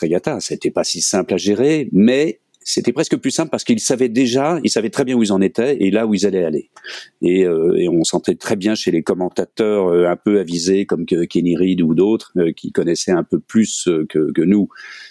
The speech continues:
euh, l'intérieur de cette équipe, que le potentiel était là. Là, c'est plus difficile, ce que disait Seb, il a parfaitement raison, parce que c'est surtout, euh, je suis assez d'accord avec lui là-dessus, c'est que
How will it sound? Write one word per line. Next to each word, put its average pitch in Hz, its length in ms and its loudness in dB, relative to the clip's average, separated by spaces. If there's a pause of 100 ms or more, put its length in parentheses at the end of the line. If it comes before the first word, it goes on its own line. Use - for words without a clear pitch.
(200)
euh, 85 160 0
l'intérieur 95 540 0
de 92 80 2
cette - 240 -4
équipe, - 300 -2
que 98 100 0
le 78 60 -4
potentiel - 440 -2
était 95 200 -2
là. 80 180 -6 (260)
Là, 170 300 0
c'est - 200 -4
plus - 140 -6
difficile, 160 520 -2
ce - 80 -6
que 120 80 0
disait 104 240 -2
Seb, 131 320 -2
il 90 80 2
a 90 40 -4
parfaitement 104 380 -6
raison, 120 180 0
parce 143 140 -2
que 107 160 -2 (600)
c'est 107 220 -2
surtout, 185 880 0
euh, 104 640 4 (300)
je - 120 -4
suis - 200 -2
assez 202 200 -2
d'accord 135 280 0
avec 113 180 -2
lui 120 80 2
là-dessus, 110 340 -2
c'est - 180 -2
que 95 460 2